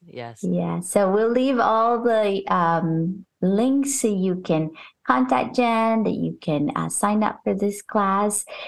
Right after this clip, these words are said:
Speaker 2: And thank you so much, Jen, for doing this today. It was truly a gift. Um, I feel blessed by what, by this conversation and by the meditation you just guided us on. Very,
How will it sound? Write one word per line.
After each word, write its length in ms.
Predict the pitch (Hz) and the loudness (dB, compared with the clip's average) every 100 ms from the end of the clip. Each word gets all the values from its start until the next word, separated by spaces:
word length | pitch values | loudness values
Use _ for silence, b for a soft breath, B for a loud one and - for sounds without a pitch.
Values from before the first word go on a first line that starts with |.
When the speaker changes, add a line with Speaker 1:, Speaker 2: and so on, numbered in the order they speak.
| 247 B | -12 B
Speaker 2:
And 320 | 196 185 185 185 | 2 2 0 0
thank 180 | 269 | 0
you 80 | 294 | 0
so 240 | 294 - 240 | -2 0 0
much, 400 | 233 226 226 - | 2 0 -2 -2
Jen, 300 | 190 175 180 | 0 0 0
for 100 | 185 | -2
doing 320 | 185 185 180 | 0 2 2
this 220 | 175 170 | 0 -2
today. 400 | - 180 180 175 | -2 2 2 2
It 100 | 185 | 2
was 220 | 185 185 | 0 -4
truly 400 | 185 220 220 214 | -4 0 0 2
a 80 | 190 | 0
gift. 720 | 180 - 175 170 - - - _ b b b _ - | -2 0 2 0 -4 -16 -18 _ b b b _ 0
Um, 640 | 175 165 160 165 - - - | 2 2 2 0 0 -2 -2
I 140 | 180 | -2
feel 340 | 180 - 196 | -2 0 0
blessed 800 | 180 185 170 160 165 - - - - | 2 2 2 2 0 -4 -8 -12 -12
by 260 | 196 185 170 | -4 0 2
what, 320 | 165 160 - - _ | 2 0 -2 -12 _
by 120 | - | -2
this 260 | 170 175 170 | 0 0 -2
conversation 800 | - 165 156 156 170 156 156 160 | 0 0 0 -2 0 -2 -2 -2
and 180 | 160 156 | 0 0
by 440 | 151 147 147 143 - B B B | 0 0 0 -4 -6 B B B
the 160 | 165 165 | -2 0
meditation 760 | 156 156 156 151 151 143 - | 2 2 0 0 -2 -2 0
you 100 | 151 | 0
just 220 | 151 151 | 0 -4
guided 460 | - 147 147 147 - | -2 0 0 -2 -4
us 180 | 151 - | -6 -4
on. 380 | 147 147 156 156 | -4 -2 -2 0
Very, 500 | 165 160 156 160 | 0 2 0 -4